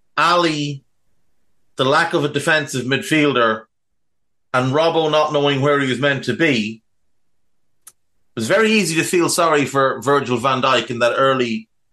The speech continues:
period. We gifted them a goal. We were lucky it was ruled out for offside. We then gifted them another goal. This one was not ruled out. Then Ali almost got himself sent off.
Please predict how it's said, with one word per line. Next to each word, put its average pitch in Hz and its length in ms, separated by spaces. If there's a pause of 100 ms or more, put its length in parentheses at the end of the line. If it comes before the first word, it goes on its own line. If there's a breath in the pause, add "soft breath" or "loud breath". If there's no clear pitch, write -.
(120)
period. 127 500 (1300)
We 131 300
gifted 185 340
them 160 140
a 151 40
goal. 160 520 (480)
We 127 100
were 135 140
lucky 147 320
it 120 160
was 120 160
ruled 135 260
out 127 180
for 127 200
offside. 131 640 (1300)
We 127 140
then 147 420
gifted 170 360
them 151 120
another 147 260
goal. 143 460 (1160)
This 143 240
one 131 280
was 127 180
not 143 220
ruled 127 300
out. 123 300 (1600)
Then 151 200
Ali 165 320
almost 151 400
got 143 200
himself 135 360
sent 135 320
off. 123 320